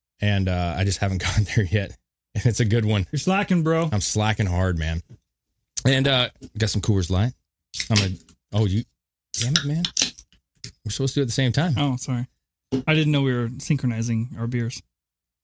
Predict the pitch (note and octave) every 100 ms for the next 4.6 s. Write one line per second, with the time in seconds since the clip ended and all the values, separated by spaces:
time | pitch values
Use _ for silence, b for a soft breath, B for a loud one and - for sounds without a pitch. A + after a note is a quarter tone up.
0 | - G2 F2+ F2 - - - _ _ _
1 | A#2+ B2 F2+ D#2 - _ _ _ _ D#3
2 | G3 D2+ - - _ _ _ _ _ _
3 | _ _ _ _ _ _ _ _ _ -
4 | G#2+ A2+ B2 A2 G2+